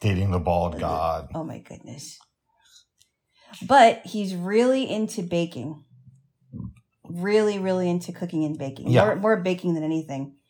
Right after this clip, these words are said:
Speaker 2: And I've tried some of his stuff, and he's really, really good. Very
Speaker 1: Mm.
Speaker 2: talented. And, um, one of the cooking teachers at the center told me that, oh, um, he'll come in once in a while and bake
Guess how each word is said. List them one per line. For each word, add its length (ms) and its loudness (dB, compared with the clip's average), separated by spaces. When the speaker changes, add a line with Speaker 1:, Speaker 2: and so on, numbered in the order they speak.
Speaker 2:
And 120 -2
I've 180 0
tried 340 0
some 160 -6
of 100 -2
his 300 -6
stuff, 340 0
and 100 -2
he's 240 -4
really, 500 0
really 340 0
good. 320 -2
Very 340 4
Speaker 1:
Mm. 80 -4
Speaker 2:
talented. 500 -2
And, 300 2
um, 380 2
one 240 4
of 100 0
the 100 -2
cooking 340 -2
teachers 340 -8
at 80 -6
the 60 -6
center 340 -4
told 280 -4
me 160 0
that, 260 0
oh, 280 2
um, 460 2
he'll 260 0
come 300 -2
in 560 0
once 360 -2
in 80 -4
a 100 2
while 580 4
and 320 -2
bake 420 -2